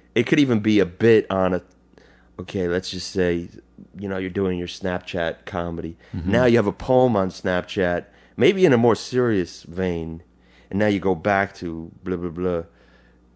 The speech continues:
Speaker 1: and somehow, or some other way of orchestrating it, but
Speaker 2: Would it be two separate things, or you fuse them into one new art form?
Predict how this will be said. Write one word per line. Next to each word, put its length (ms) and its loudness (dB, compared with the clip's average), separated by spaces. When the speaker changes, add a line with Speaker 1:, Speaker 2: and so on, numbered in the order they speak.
Speaker 1:
and 140 -6
somehow, 260 -4
or 140 2
some 260 0
other 200 2
way 220 2
of 80 -2
orchestrating 800 -2
it, 120 -6
but 320 -2
Speaker 2:
Would 140 4
it 80 0
be 160 4
two 460 0
separate 760 -4
things, 500 -4
or 120 4
you 240 0
fuse 360 2
them 140 0
into 220 -2
one 340 2
new 180 2
art 260 -2
form? 340 -10